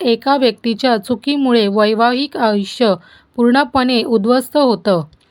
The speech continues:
लग्नानंतर पती-पत्नीमध्ये छोटं मोठं भांडण होणे हे सर्रास घडते.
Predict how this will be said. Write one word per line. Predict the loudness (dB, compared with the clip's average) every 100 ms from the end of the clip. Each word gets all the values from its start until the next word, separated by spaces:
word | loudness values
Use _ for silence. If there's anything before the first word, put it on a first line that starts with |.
| _ _ _ -2
लग्नानंतर | 0 0 0 0 0 0 2 2
पती-पत्नीमध्ये | 0 -2 -4 -2 -2 0 -2 -2 0 0 0 0 0
छोटं | 0 -2 0 -2
मोठं | 0 0 0 2
भांडण | 0 0 0 0
होणे | 2 2
हे | 0 0 -2
सर्रास | -2 0 0 0
घडते. | 0 -2 -2 -4